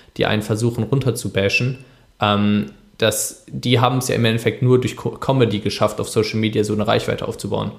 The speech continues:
So ein Oliver Pocher, weiß ich nicht, wenn der jetzt quasi in unserem Alter nochmal jung wäre, ob er es geschafft hätte, auf Social Media Fuß zu fassen. Und, ähm, im Endeffekt müssen, können ja nur die Leute mitreden, die es geschafft haben und dann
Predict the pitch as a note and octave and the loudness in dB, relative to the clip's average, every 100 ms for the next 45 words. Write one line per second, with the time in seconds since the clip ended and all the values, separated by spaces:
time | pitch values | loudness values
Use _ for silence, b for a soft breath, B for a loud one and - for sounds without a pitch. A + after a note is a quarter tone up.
0 | b b b b - G#2+ A#2 A2+ G#2+ - | b b b b -2 0 2 4 4 2
1 | B2 A#2 A2+ B2+ B2+ C#3 C3 A2 A2 A2+ | 2 2 2 2 0 -2 -2 0 6 6
2 | A#2 - - - - A2+ G#2+ G#2 C#3 A#2 | 6 0 -12 -20 -2 2 2 2 2 2
3 | G#2+ C#3 C#3+ A#2+ G#2+ G#2+ C#3 D3 D3 D3+ | 2 2 2 2 2 4 4 4 6 6
4 | D#3 - - B2+ A#2+ - - G#2+ - A2 | 4 2 2 2 2 0 0 0 0 2
5 | B2 - - A2+ A2 A#2 A#2 A#2+ A2+ A#2 | 4 2 2 2 2 2 2 4 4 2
6 | - - C#3+ - - B2+ G#2+ - B B | -4 -4 -2 -2 -6 -6 -6 -10 B B
7 | B - G#2+ G#2 G#2 - A2 A2 A2 A2 | B -2 2 2 -2 0 2 2 0 -2
8 | A#2+ A2+ A#2+ A#2+ A#2 - - - C#3 A#2+ | -2 0 2 2 0 -2 -14 -6 0 2
9 | A#2 A#2+ A#2+ B2 A#2 - - C3+ C#3 B2 | 4 4 4 2 -2 -4 -2 0 2 4
10 | C3 C3+ C#3 C#3 C3+ C3+ C3 C3+ C#3 C3 | 4 4 4 4 4 4 0 2 2 4
11 | A#2+ A#2 - A2+ B2 - - G#2 A2+ G#2+ | 4 2 -2 0 0 0 0 0 0 -2
12 | G2+ A2 A#2+ A#2+ | 0 2 2 2